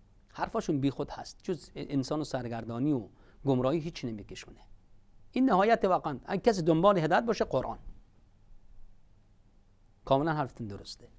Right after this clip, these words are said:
بله آقا مصطفی؟ قطع شدن؟ واقعاً، اه، اه، دقت کنید، هر اندازه که انسان بخواهد،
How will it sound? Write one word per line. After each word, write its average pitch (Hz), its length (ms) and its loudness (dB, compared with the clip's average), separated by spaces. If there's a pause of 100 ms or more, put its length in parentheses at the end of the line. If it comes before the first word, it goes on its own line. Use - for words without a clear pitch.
(2500)
بله 135 160 8
آقا 135 100 8
مصطفی؟ 135 440 0 (2000)
قطع 131 200 -4
شدن؟ 139 260 -10 (1080)
واقعاً، 147 420 4
اه، 123 440 2 (600)
اه، 117 280 -12
دقت - 440 2
کنید، 160 300 2
هر 208 200 0
اندازه 131 380 0
که 127 120 -4
انسان 120 300 -4
بخواهد، 110 400 -6